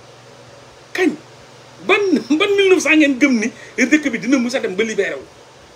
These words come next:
Bu dee nit boo xam ne bu fa xastaloo, ne dañ ko sëriñtu, dañ ko mystique. Buy wut dara amu ko, ne dañ ko mystique. Bu mbiram dëgëree, ñu ne dañ ko mystique. Mais bu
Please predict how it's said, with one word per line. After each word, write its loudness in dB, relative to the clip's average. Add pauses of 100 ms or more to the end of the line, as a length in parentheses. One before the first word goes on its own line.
(640)
Bu 4
dee 2
nit 0
boo 4
xam 2
ne 2
bu -2
fa 0
xastaloo, -4 (320)
ne -4
dañ -8
ko -4
sëriñtu, -6 (2000)
dañ 0
ko 0
mystique. -6 (1500)
Buy 6
wut -2
dara 0
amu 2
ko, -4
ne -2
dañ -6
ko -8
mystique. -12
Bu -2
mbiram 2
dëgëree, 2
ñu -6
ne -4
dañ -8
ko -8
mystique. -10 (2250)
Mais 4
bu -6